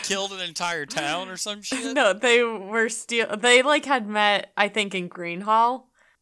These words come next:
Speaker 2: and then, uh,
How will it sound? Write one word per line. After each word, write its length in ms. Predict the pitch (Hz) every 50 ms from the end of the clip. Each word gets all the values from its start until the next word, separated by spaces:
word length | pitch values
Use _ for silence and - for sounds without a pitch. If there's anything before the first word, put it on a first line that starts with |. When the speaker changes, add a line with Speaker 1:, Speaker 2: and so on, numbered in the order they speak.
| _ _ _ _
Speaker 2:
and 300 | 214 208 196 202 185 -
then, 680 | 202 202 202 196 196 190 185 185 185 185 185 180 - - _ _ _ _ _ _ _ _ _ _ _ _ _ _
uh, 540 | - 196 196 185 180 180 175 170 170 170